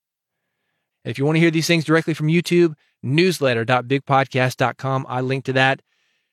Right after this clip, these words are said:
What about the podcast promotion strategy? I found another article. Here's what this guy says.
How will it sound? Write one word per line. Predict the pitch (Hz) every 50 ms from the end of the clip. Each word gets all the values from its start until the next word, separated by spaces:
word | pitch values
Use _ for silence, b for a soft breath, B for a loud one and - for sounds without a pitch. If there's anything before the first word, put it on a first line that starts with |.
| _ _ _ _ _
What | - 220
about | 269 254 226
the | 202 175
podcast | 185 190 185 180 - 175 160 147 -
promotion | - 143 143 147 147 - - 120
strategy? | - - - 113 95 85 - - - 110 _ _ _ _ _ _ _ _ _ _ _ _ _
I | -
found | - 165 160 165 156
another | 147 160 185 202 202 156
article. | 131 127 123 120 - 131 131 131
Here's | - - 202 240 -
what | - 160 131
this | 143 156 147 -
guy | - 120 117 107
says. | - - 117 95 90 85 85 -